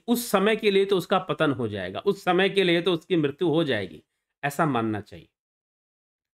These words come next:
इसलिए वो सजग कर रहे हैं, सचेत कर रहे हैं। और भगवान कृष्ण अर्जुन जैसे संपूर्ण साधकों को, एक साधारण मनुष्य को साहस दे रहे हैं कि तुम योग शुरू करो।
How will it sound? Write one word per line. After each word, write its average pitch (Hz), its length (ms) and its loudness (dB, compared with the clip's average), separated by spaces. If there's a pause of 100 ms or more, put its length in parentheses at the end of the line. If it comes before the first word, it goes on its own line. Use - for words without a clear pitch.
(220)
इसलिए 269 260 4
वो 320 100 2
सजग 240 420 2
कर 160 140 2
रहे 131 200 -2
हैं, 104 220 -10 (720)
सचेत 285 360 2
कर 165 200 0
रहे 127 140 -2
हैं। 101 180 -8 (200)
और 156 120 2
भगवान 165 480 2
कृष्ण 190 420 0 (360)
अर्जुन 233 420 4
जैसे 208 380 2
संपूर्ण 190 540 2
साधकों 165 520 0
को, 202 120 0
एक 165 100 0
साधारण 156 400 2
मनुष्य 160 460 2
को 196 340 0 (420)
साहस 165 380 2
दे 156 220 4
रहे 127 160 2
हैं 104 240 -6 (240)
कि 165 80 0
तुम 190 200 2
योग 151 320 2
शुरू 165 320 0
करो। 90 320 -8